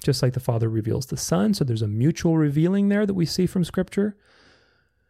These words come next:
Very much important that the word reveal is used. That's specific because we see the Holy Spirit testifies,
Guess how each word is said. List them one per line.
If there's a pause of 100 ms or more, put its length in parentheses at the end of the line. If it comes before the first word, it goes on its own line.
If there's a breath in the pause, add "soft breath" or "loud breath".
(140 soft breath)
Very
much
important
that
the
word
reveal
is
used.
That's
specific
because
we
see
the
Holy
Spirit
testifies,